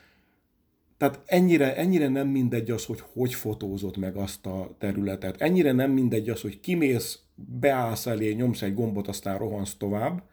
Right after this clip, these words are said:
vagy ülsz esetleg előtte három órát, és próbálod megérteni, hogy hogy lenne ez jó, mikor lenne ez jó, milyen fényben lenne jó.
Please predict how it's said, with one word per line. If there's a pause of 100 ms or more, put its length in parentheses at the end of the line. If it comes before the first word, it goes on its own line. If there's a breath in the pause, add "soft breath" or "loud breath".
(720 soft breath)
vagy
ülsz
esetleg
előtte
három
órát,
és
próbálod
megérteni,
hogy
hogy
lenne
ez
jó,
mikor
lenne
ez
jó,
milyen
fényben
lenne
jó.